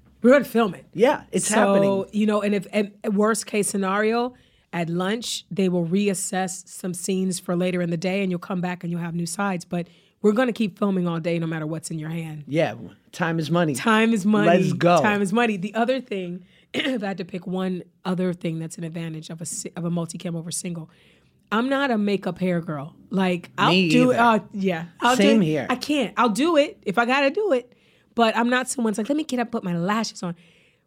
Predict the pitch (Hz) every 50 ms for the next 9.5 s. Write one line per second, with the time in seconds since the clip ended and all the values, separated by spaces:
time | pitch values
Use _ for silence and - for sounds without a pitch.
0 | _ - 220 214 208 233 262 269 262 262 262 254 233 214 202 - - 202 190 185
1 | - - - 190 190 196 190 180 - - 185 190 185 180 175 - - 175 - 175
2 | 165 170 170 170 - - 190 180 175 170 - 185 175 175 - 180 170 170 180 170
3 | 165 - 185 175 170 160 160 165 170 _ _ _ _ _ _ _ - 202 208 214
4 | 208 - 254 254 262 254 254 254 - - 269 226 196 226 233 240 240 208 233 226
5 | 240 247 254 240 208 180 175 175 175 175 180 180 175 170 170 165 165 160 170 170
6 | 165 165 151 139 151 143 156 185 196 190 - - 214 208 202 202 202 196 190 180
7 | - - - 175 180 175 180 175 175 175 185 180 196 208 208 196 208 214 - 226
8 | 208 - - 208 185 - 202 190 180 175 196 190 214 247 277 330 - 196 196 175
9 | - 285 254 - - 202 185 165 160